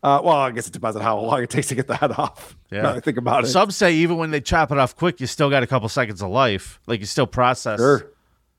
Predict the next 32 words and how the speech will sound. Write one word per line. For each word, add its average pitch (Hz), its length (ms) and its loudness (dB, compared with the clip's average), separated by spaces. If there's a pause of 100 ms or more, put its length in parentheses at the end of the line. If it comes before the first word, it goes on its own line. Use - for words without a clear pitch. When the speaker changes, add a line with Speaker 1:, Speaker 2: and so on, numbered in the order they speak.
(480)
Speaker 2:
some - 220 -12
shit 120 320 -4
for 120 100 -6
a 107 60 -4
second 101 400 -4
there. 98 340 -4 (540)
Uh, 139 400 4
ladies 147 400 0
and 113 100 -4
gentlemen, 131 360 2
that 131 180 2
is 123 160 -2
our 110 120 0
show. 139 280 0
Let's 127 200 -2
catch 139 280 -2
up 135 100 -4
on 117 160 0
some 104 240 -6
super - 300 -8
chats 117 320 -4
before 120 280 -6
we 98 120 -6
get 95 180 -6
out 113 220 2
of 120 60 -4
here, 78 180 -6
shall 98 220 -4
we, 101 100 -4
Carl? 123 400 -2 (760)
Speaker 1:
Yes, 202 240 4
please. - 760 -2